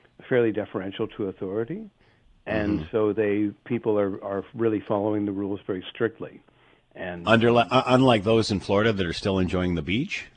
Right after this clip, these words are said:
Speaker 1: Yeah, I saw those photos. I think it's very sad. Um,
Speaker 2: Yeah.
Speaker 1: you know, one, the, just as a bit of a digression, the unfortunate thing about, about young people being relatively immune to this is that,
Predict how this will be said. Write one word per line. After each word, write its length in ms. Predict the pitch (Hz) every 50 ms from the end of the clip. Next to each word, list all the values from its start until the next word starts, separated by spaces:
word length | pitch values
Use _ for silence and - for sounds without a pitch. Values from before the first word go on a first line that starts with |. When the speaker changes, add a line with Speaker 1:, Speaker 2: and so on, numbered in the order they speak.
| _ _ _ _ _ _ _ _ _ _ _
Speaker 1:
Yeah, 180 | - 180 175 175
I 160 | 175 175 175 170
saw 160 | - 190 185 175
those 180 | 170 160 139 - -
photos. 400 | 143 139 135 131 131 127 110 135
I 80 | 135
think 160 | 123 143 127 127
it's 120 | 120 98
very 240 | 131 123 117 113 - -
sad. 320 | - 104 92 82 80 - - _ -
Um, 440 | 113 113 110 110 113 110 107 107 107 - -
Speaker 2:
Yeah. 240 | 135 135 135 131 131
Speaker 1:
you 80 | 160
know, 100 | 151 151
one, 240 | 156 165 175 160 147 147
the, 140 | 139 143 139
just 300 | 117 123 139 131 - -
as 100 | 131 120
a 40 | 110
bit 140 | 110 131
of 80 | 120 110
a 40 | 117
digression, 640 | 107 113 113 110 120 123 127 120 - - 113 98 - - _ _ _ _ _ _ _ _ _ _ _ _ _ _ _ - -
the 120 | 139 160
unfortunate 580 | 165 165 156 - 185 190 151 - 151 139 131 -
thing 160 | 139 135 123
about, 280 | 107 120 117 113 113 - -
about 340 | 113 113 113 107 107 -
young 220 | - 131 131 139 135
people 320 | 139 143 135 139 - 117
being 420 | 104 - 131 127 120 120 117 117 107 - - - - _ _ _ _ _ -
relatively 640 | - 131 131 139 147 151 151 147 - 120 117 120 117
immune 380 | 107 110 113 117 123 131 139
to 140 | 131 123 123
this 300 | 101 90 82 - - - - - - - - _ _ _ _ _ _ _ _ _ _ -
is 240 | 135 120 117 110 98 - -
that, 240 | 117 117 110 107